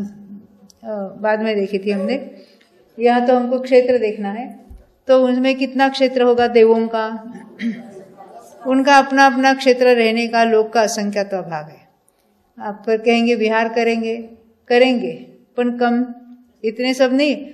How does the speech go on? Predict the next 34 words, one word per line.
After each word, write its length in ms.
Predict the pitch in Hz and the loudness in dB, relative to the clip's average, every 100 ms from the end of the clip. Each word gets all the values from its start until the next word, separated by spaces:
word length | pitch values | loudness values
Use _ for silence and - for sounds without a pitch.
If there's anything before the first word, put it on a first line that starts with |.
| - 233 | -8 -4
और 80 | |
पूरी 360 | 240 240 247 262 | -4 -4 -2 4
एरिया 500 | 262 262 262 262 262 | 6 6 4 2 -2
at 120 | 226 | -2
a 180 | 247 254 | -2 0
time 240 | 254 254 | -2 -2
cover 260 | 240 233 233 | -2 0 0
नहीं 300 | 240 254 247 | 2 2 0
होगी, 400 | 196 - - - _ _ _ - _ - | -2 -6 -16 -20 _ _ _ -20 _ 0
वर्तमान 560 | 220 220 262 269 277 | 0 2 2 4 4
में 160 | 285 302 | 4 4
नहीं 260 | 294 285 269 | 6 4 4
हो 200 | 214 190 | 2 0
रही। 280 | 175 - - _ _ _ _ _ _ _ - | -4 -10 -18 _ _ _ _ _ _ _ -10
भूतकाल 500 | 196 240 247 269 269 | -2 -2 4 4 4
की 100 | 277 | 6
अपेक्षा 440 | 277 269 269 277 262 | 6 6 4 4 4
देखा 280 | 262 277 | 4 4
तब 260 | 277 294 294 | 4 4 4
cover 260 | 277 254 247 | 4 6 4
होगी, 380 | 202 180 165 - _ _ _ _ _ _ _ _ _ _ - | 0 -6 -14 -18 _ _ _ _ _ _ _ _ _ _ -2
इसलिए 320 | 247 262 285 | 0 4 4
तब 200 | 285 277 | 6 6
हमने 260 | 277 277 285 | 6 6 4
उसको 260 | 277 294 | 2 0
स्पर्शन 520 | 285 - 262 247 302 277 | 0 2 2 4 4 4
में 200 | 285 247 | 2 2
गिना 260 | 240 240 | 0 0
था, 160 | 240 240 | 0 2
वो 100 | 240 | 2
विहार 380 | 226 220 220 214 | 2 0 0 0
वगैरह 320 | 208 202 196 | -2 -2 -4
की 160 | 202 | -6
बात। 320 | 180 143 - | -8 -10 -14